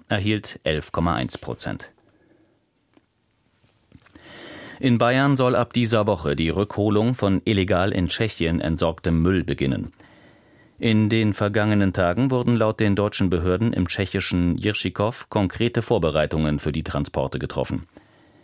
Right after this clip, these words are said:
Es wird mit einer Menge von mehr als dreihundert Tonnen gerechnet, die wieder nach Bayern gebracht werden müssen.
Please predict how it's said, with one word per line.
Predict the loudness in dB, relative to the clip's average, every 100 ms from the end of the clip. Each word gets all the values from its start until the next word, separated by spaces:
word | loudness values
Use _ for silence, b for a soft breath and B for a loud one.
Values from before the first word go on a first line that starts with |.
| B B B
Es | -2 0
wird | 0
mit | 2
einer | 2 4
Menge | 2 2 2
von | 2 2
mehr | 2 2
als | 0
dreihundert | 0 0 2 2 0 0
Tonnen | 0 0 0
gerechnet, | -2 -2 -2 -2 -2 -4
die | -6 -2
wieder | 0 2
nach | 0 0
Bayern | 0 2 0
gebracht | -2 -2 -2
werden | -2 0 0
müssen. | -2 -4 -6